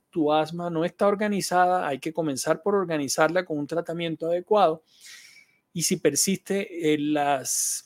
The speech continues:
expulsión de sangre, que eso se llama médicamente hemoptisis, debemos o debes tener una evaluación primero con un tac y si persiste con una broncoscopia.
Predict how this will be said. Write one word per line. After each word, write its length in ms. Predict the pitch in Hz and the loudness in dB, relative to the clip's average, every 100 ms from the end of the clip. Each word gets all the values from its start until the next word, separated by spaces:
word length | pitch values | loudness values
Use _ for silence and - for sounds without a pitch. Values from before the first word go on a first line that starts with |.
| 139 - | -14 -10
expulsión 840 | 151 - - - 139 - 165 180 | -10 -8 -6 -2 -2 0 0 0
de 100 | 190 | 0
sangre, 460 | - 202 180 139 | 2 2 0 -4
que 80 | - | -6
eso 140 | 139 175 | -6 -2
se 120 | 170 | 0
llama 240 | 151 156 | 0 0
médicamente 600 | 165 165 175 165 170 160 | -2 -4 -4 -4 -4 -4
hemoptisis, 760 | 175 196 - 226 180 180 180 - _ - - _ _ | -6 -6 -4 -2 -2 -4 -8 -14 _ -20 -20 _ _
debemos 720 | 151 151 170 196 220 226 - 233 _ _ - | 0 0 0 0 -2 -4 -8 -18 _ _ -8
o 140 | 120 | -2
debes 640 | 135 220 160 139 - - _ _ _ _ _ _ _ _ _ _ | 6 8 8 4 -4 -6 _ _ _ _ _ _ _ _ _ _
tener 340 | - 143 143 156 | 0 2 2 0
una 160 | 185 | 2
evaluación 500 | 175 165 143 - 160 | 4 4 4 2 -2
primero 340 | 156 139 151 180 | 0 0 2 2
con 120 | 190 | 0
un 160 | 170 156 | -4 0
tac 280 | 180 190 185 | 2 0 -2
y 120 | 156 | -8
si 180 | - 160 | -6 -2
persiste 560 | 160 170 196 160 - | 0 0 -2 -4 -6
con 160 | - 135 | -8 -6
una 180 | 131 135 | -4 -2
broncoscopia. 720 | 147 143 135 - 190 185 - | 0 -2 -6 -2 0 0 -4